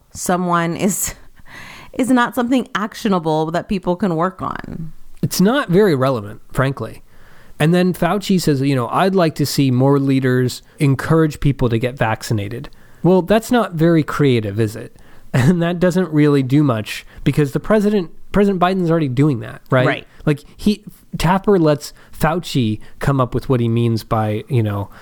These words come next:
Speaker 2: very aggressive and turning up the heat, rather than demanding more of Fauci, more of Biden, and asking why they're not doing more.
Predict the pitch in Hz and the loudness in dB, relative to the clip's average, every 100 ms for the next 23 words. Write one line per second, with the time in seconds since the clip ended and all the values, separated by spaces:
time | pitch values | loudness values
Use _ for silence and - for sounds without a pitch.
0 | - - 135 127 120 113 117 120 113 107 | -20 -4 0 0 0 0 -2 0 -4 -4
1 | 107 120 107 104 101 - - 123 - - | -4 -2 -2 -4 -4 -6 -4 -6 -6 -18
2 | - 143 135 131 123 120 113 113 127 202 | -4 0 0 0 -2 -2 0 2 2 2
3 | 185 117 117 180 160 110 - - - 131 | 0 0 2 2 2 -2 -12 -20 -6 -2
4 | 117 - 107 - - - - - - - | -2 -2 -6 -8 -16 -16 -20 -20 -20 -20
5 | - - 131 147 185 127 113 - 123 110 | -20 -4 2 4 4 2 0 -2 -2 0
6 | 110 104 113 127 - 127 131 - 131 117 | -2 -2 -8 -14 -4 -2 0 0 0 2
7 | 120 117 113 - 120 104 113 127 | 2 0 -2 0 0 0 -6 -10